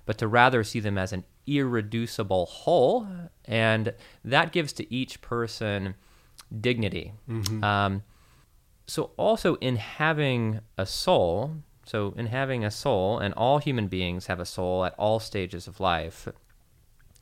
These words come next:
Speaker 1: human beings have a rational soul, even if they can't display rationality due to the immaturity of neurons or lack of development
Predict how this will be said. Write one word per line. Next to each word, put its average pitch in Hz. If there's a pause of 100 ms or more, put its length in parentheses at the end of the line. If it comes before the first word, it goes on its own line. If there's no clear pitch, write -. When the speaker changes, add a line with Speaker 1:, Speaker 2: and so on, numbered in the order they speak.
(1160)
Speaker 1:
human 156
beings 127
have 107
a 101
rational 104
soul, 78
even 156
if 147
they 110
can't 98
display 98
rationality 92
due 90
to 87
the 87
immaturity 85
of 78 (300)
neurons 85
or 80
lack 82
of -
development 85